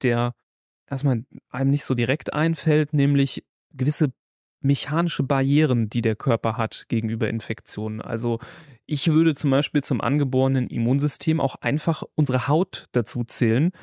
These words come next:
weil die Haut einfach als dicke Schicht, ähm, schon einen sehr, sehr großen Teil der Abwehr übernimmt.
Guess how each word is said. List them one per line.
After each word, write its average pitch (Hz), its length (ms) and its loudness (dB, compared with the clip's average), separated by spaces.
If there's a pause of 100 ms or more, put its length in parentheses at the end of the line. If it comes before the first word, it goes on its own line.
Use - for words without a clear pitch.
(260)
weil 113 100 2
die 110 140 0
Haut 127 340 0
einfach 143 300 0
als 127 220 -2
dicke 143 360 -2
Schicht, - 680 -2
ähm, 139 380 2
schon 143 420 2 (100)
einen 123 360 0
sehr, 123 260 2
sehr 135 160 4
großen 127 460 0
Teil 127 420 2
der 123 240 -2
Abwehr 135 600 0
übernimmt. 127 540 2